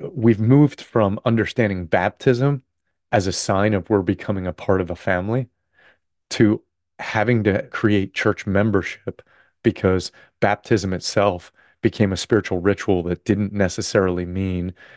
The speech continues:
we were connected with that lo-, local body. It was more of, like, a big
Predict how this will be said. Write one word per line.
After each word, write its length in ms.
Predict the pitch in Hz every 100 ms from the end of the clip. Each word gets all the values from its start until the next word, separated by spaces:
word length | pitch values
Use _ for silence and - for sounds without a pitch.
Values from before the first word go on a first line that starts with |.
| _ -
we 160 | 104 101
were 220 | 95 92
connected 480 | - 101 95 104 90
with 180 | 92
that 200 | - 90
lo-, 200 | 95 90 _ _
local 180 | - 98
body. 240 | 87 87 87
It 60 |
was 120 | 92
more 160 | 95 92
of, 120 | 87
like, 260 | 90 87 - - - -
a 60 |
big 300 | 87 113 98